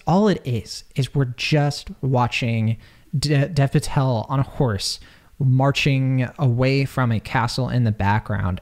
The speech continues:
And I'm just like, I know that that's C G I. At least I think it is. My eyes could be completely deceiving me, but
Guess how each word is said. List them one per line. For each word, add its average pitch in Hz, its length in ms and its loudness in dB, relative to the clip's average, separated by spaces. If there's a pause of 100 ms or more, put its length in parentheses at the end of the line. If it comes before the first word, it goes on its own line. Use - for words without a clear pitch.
And 120 160 2
I'm 120 120 2
just 117 180 -4
like, 117 300 -2 (580)
I 147 120 2
know 156 320 4
that 170 180 0
that's 127 240 -2
C - 400 -2
G 110 260 0
I. 92 220 2
At - 240 -2
least 160 220 0
I 120 80 2
think - 420 0
it 107 100 0
is. 95 180 -6
My 135 220 4
eyes 156 320 4
could 135 240 0
be 135 120 -2
completely 131 560 0
deceiving 120 500 0
me, 107 220 2
but 107 260 -2